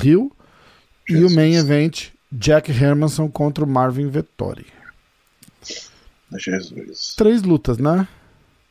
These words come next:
Speaker 2: É.
Speaker 1: Cara, muito fraco, né? Vale a gente
Speaker 2: A gente
Speaker 1: três lutas, cara?
Speaker 2: Cara,
Speaker 1: O
Speaker 2: tem
Speaker 1: bolão
Speaker 2: que
Speaker 1: tá,
Speaker 2: ter.
Speaker 1: o bolão tá empatado, né, bicho?
Speaker 2: É, vamos fazer. Vamos fazer essas três lutas e o Vilante.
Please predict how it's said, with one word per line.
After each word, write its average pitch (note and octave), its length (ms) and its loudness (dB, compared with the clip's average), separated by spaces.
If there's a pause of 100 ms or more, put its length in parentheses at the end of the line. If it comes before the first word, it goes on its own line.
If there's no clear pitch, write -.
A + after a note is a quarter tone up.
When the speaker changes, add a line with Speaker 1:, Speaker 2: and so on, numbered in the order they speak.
(220)
Speaker 2:
É. F2 300 -10 (240)
Speaker 1:
Cara, C3 260 0
muito D#3+ 360 -4
fraco, A#2+ 520 -2
né? C3 160 0
Vale C3 520 2
a A#2 60 -2
gente B2+ 260 -2
Speaker 2:
A A#2 260 2
gente A#2+ 520 -2
Speaker 1:
três F#3+ 280 4
lutas, D3+ 380 -2
cara? - 240 -12 (1700)
Speaker 2:
Cara, F#2 500 2
Speaker 1:
O - 60 -10
Speaker 2:
tem F3+ 120 4
Speaker 1:
bolão D#3+ 220 6
Speaker 2:
que F3 60 2
Speaker 1:
tá, G#3 80 6
Speaker 2:
ter. E3 140 2
Speaker 1:
o C#3 40 -4
bolão C#3+ 260 4
tá D#3+ 100 0
empatado, D#3 600 2
né, C#3+ 80 -2
bicho? G2+ 380 -10 (280)
Speaker 2:
É, E2+ 260 -6
vamos F#2+ 220 0
fazer. A2+ 400 2 (280)
Vamos F#3 120 -2
fazer G3 260 0
essas F3+ 280 -2
três D#3 260 -2
lutas E3 380 0
e D#3 60 2
o F#3+ 100 4
Vilante. A2+ 560 0